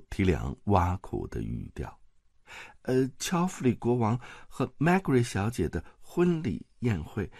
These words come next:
啊，我的意思是，嗯，Margaret 王后。”提里昂暗下决心，今晚不醉不归。“来吧，波德瑞克小子，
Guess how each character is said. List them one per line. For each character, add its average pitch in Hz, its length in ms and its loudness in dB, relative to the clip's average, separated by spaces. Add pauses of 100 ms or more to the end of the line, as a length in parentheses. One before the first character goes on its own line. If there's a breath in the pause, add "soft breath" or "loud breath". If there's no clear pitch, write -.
(120 loud breath)
啊， 165 120 -2 (140 loud breath)
我 135 160 4
的 117 200 2
意 147 220 -2
思 120 220 -2
是， 117 260 -4 (240 loud breath)
嗯， 110 200 0 (640 loud breath)
Margaret 139 520 2 (220 soft breath)
王 92 320 0
后。” - 340 -8 (960)
提 131 160 10
里 135 100 12
昂 92 340 8
暗 104 280 4
下 - 280 -4
决 - 200 -8
心， 69 320 -4 (100)
今 160 360 4
晚 67 240 2 (180)
不 73 360 0
醉 - 320 2 (120)
不 57 140 -8
归。 67 300 -4 (2250 loud breath)
“来 170 260 12
吧， - 720 6
波 110 140 4
德 - 120 -2
瑞 104 100 6
克 101 140 -4
小 65 280 0
子， - 120 0